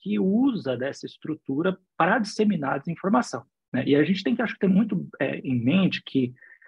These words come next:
desinformação que circula em plataformas digitais, tem, claro, a desinformação que circula espontaneamente pelo tio do Zap, que pega um dado, acha que aquilo lá é verdadeiro, às vezes tá até tentando informar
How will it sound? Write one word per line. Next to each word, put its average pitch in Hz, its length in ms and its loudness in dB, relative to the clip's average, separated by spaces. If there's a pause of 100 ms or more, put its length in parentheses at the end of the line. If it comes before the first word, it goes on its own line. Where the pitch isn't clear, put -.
(120)
desinformação 175 920 4
que 127 100 -6
circula 123 380 0
em 117 60 -4
plataformas 120 560 -8
digitais, 117 720 2 (560)
tem, 233 160 10
claro, 135 280 2
a - 20 -2
desinformação 131 720 -2
que 127 220 -8
circula 123 480 -4
espontaneamente 135 880 -2
pelo 127 240 -2
tio 151 240 4
do 123 180 -2
Zap, 123 380 -4
que - 120 -16 (120)
pega 143 260 2
um 135 100 -2
dado, 113 360 -4 (640)
acha 196 340 4
que 185 120 2
aquilo 160 280 2
lá 135 180 4
é 131 40 2
verdadeiro, 123 500 4
às 120 60 0
vezes 135 180 0
tá 139 120 -2
até 156 160 0
tentando 180 420 2
informar 175 840 2